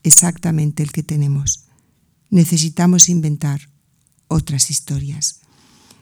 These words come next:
Y en esas otras historias queda grabado nuestro retrato. Porque en esas otras historias nos sentimos libres de las ataduras de la realidad y no nos importa reconocer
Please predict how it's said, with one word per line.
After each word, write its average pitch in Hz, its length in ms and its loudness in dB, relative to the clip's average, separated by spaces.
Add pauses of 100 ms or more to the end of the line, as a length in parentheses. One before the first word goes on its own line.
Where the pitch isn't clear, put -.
(240)
Y 170 120 2
en 175 100 8
esas 190 640 2
otras 175 480 0
historias 151 760 -4 (460)
queda 180 260 2
grabado 151 560 -2 (300)
nuestro 147 340 2
retrato. 139 560 -6 (1120)
Porque - 480 0
en 185 180 8
esas 170 500 4
otras 175 400 -2
historias 156 680 -4 (520)
nos 170 180 4
sentimos 190 520 2
libres 180 440 0
de 170 80 -2
las 156 200 0
ataduras 160 680 -2
de 160 100 -4
la 147 100 0
realidad 139 560 -4 (640)
y 180 120 8
no 185 120 10
nos 202 220 6
importa 175 480 0
reconocer 147 720 -4